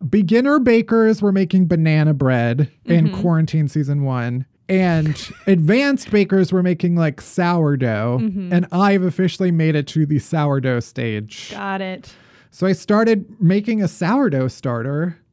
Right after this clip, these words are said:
Speaker 1: I'd always heard people use this word, but I'd never really knew what it meant.
Speaker 2: Mm-hmm.
Speaker 1: And it's basically just several days of you mixing flour and water together in a jug or jar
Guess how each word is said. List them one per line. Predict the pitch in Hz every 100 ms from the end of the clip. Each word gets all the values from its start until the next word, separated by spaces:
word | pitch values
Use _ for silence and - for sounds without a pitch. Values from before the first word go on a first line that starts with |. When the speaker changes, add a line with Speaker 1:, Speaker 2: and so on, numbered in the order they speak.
| -
Speaker 1:
I'd | 254 240
always | 220 311 311
heard | - - 190 196 247 214 175
people | - 220 208
use | 180 170 196
this | 202 190 -
word, | 151 170 247
but | 214
I'd | 175 160
never | 151 160 190
really | 165 143 151 160 156
knew | 147 131 143
what | 175 147
it | 131
meant. | 113 110 165 247 -
Speaker 2:
Mm-hmm. | 269 233 226
Speaker 1:
And | 190
it's | 160 -
basically | 185 185 196 196 185
just | 170 170 -
several | 165 156 170 156
days | 151 143 160 156
of | 143 127
you | 139 151
mixing | 151 139 147 143 - 147 143 135
flour | - 151 127 131 135
and | 135
water | 123 123 143
together | 147 165 175 185 185
in | 151
a | 131
jug | 110 127 120 165 185 -
or | 160 131
jar | 135 120 123 165 196